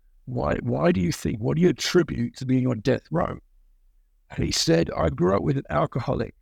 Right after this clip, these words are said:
abusive father who was always beating me and my twin, who was always beating my mother, who was always committing petty crime, who was always in and out of prison. How do you think I was gonna grow up? I killed three people." On the other side of the Center Spread is his twin,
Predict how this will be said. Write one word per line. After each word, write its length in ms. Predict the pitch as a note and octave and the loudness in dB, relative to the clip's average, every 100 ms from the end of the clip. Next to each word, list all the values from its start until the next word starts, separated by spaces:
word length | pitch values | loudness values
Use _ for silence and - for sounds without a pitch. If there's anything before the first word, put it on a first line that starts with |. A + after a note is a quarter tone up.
| _ _ - | _ _ -6
abusive 640 | B2 A#2 C#3+ D#3 - B2 - | -2 2 2 2 -2 -2 0
father 300 | A#2+ A2+ G2+ - _ _ _ - | 2 2 -2 -10 _ _ _ -4
who 60 | C#3 | 2
was 120 | D3+ | 2
always 220 | F3 G3 | 4 2
beating 320 | - D#3 D3+ | 2 0 2
me 120 | C#3 C#3 | 2 2
and 100 | C3 | 2
my 160 | A#2+ | 0
twin, 360 | - - A2+ G2+ _ _ _ | -2 -2 0 -2 _ _ _
who 60 | C#3+ | 0
was 140 | C3 | 2
always 200 | D#3 F#3+ | 4 2
beating 300 | - D3 E2 | 2 0 0
my 140 | - B2 | 0 -2
mother, 340 | A#2 A2 G#2 - _ - | 0 0 -2 -10 _ -6
who 60 | C#3 | -2
was 100 | - | 2
always 240 | F#3+ G3 | 2 0
committing 460 | - D#3+ D3+ - B2+ | -2 0 0 0 -4
petty 300 | B2+ - C3 | -4 -4 -8
crime, 360 | - B2 A2+ - _ _ | -6 -4 -4 -8 _ _
who 60 | D3 | 0
was 140 | C#3+ | 4
always 200 | D3 G2 | 4 4
in 80 | F#2 | 2
and 140 | E2 | 2
out 140 | D#2 - | 0 -2
of 80 | |
prison. 360 | - A2+ - G#2 - - - - _ - | -2 -2 -2 -6 -8 -20 -20 -20 _ -6
How 120 | - | 0
do 60 | G#2+ | 2
you 60 | |
think 100 | A2+ | 4
I 40 | A#2 | 4
was 120 | C3 | 4
gonna 160 | C3 A2+ | 2 2
grow 280 | A2+ G#2+ | 2 0
up? 60 | G2 - | -2 -4
I 100 | D3 | -4
killed 320 | - A#2+ G2+ | 2 0 0
three 240 | - F#2+ | 0 -2
people." 460 | - F#2 F#2+ G#2 - _ _ _ _ _ _ _ _ _ _ _ _ _ _ | 2 0 0 -6 -6 _ _ _ _ _ _ _ _ _ _ _ _ _ _
On 100 | C#3 | 0
the 140 | E3 | 0
other 240 | - F3+ F#3+ | 4 6 6
side 360 | - F3+ E3+ | 4 2 2
of 60 | D#3+ | 2
the 60 | D3+ | 0
Center 400 | - D#3 B2+ - | 2 0 0 -4
Spread 280 | - D3 | 0 2
is 60 | A#2+ | 4
his 140 | A#2+ | 0
twin, 440 | - - D#3+ G#2+ | -2 -2 -2 -2